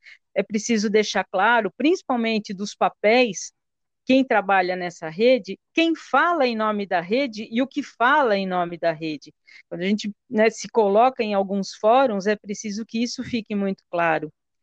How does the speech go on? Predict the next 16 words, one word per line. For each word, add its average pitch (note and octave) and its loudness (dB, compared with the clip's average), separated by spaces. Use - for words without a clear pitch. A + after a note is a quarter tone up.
Além D#4+ 2
de F4+ -8
fortalecer D4+ 0
a A3 2
legitimidade B3 0
e A3+ -4
a G#3+ 2
credibilidade B3 0
junto D#4 0
aos A#3 2
stakeholders, G#3+ 0
inclusive A3 -4
por D4 0
meio A#3 2
dessas G#3 0
medições F#3 0